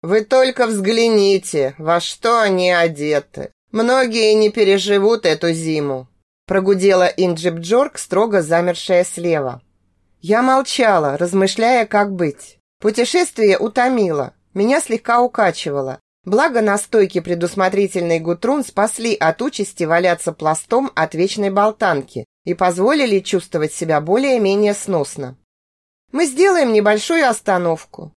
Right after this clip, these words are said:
Переговорю с вождём и лекаркой. Навряд ли у них есть шаман». В итоге решила я, и Торн, понятливо кивнув, отправился отдавать необходимые поручения. Интерлюдия. Вигге уже исполнилось пятнадцать зим.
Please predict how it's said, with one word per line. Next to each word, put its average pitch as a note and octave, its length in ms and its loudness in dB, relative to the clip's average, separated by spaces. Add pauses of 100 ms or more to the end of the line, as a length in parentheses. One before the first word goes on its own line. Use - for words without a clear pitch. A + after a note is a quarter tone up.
(120)
Переговорю B3+ 600 2
с - 100 -10
вождём G#3 460 0
и G#3 60 2
лекаркой. D#3+ 720 -4 (180)
Навряд F4 440 0
ли F#3+ 100 2
у F#3 80 2
них C4 200 -2
есть G3+ 260 -2
шаман». E3 520 -4 (480)
В F#3+ 160 0
итоге A3+ 320 2
решила G3 400 2
я, B3 280 2
и - 180 -2
Торн, D#4 400 -2
понятливо F3+ 640 0
кивнув, F#3 540 -4 (120)
отправился G#3+ 720 0
отдавать E3 460 0
необходимые E3 720 -2
поручения. C#3+ 840 -4 (1400)
Интерлюдия. G3+ 920 0 (760)
Вигге A3 580 0
уже F#3 340 2
исполнилось C4+ 680 0
пятнадцать F#3+ 720 -2
зим. D#3 440 -6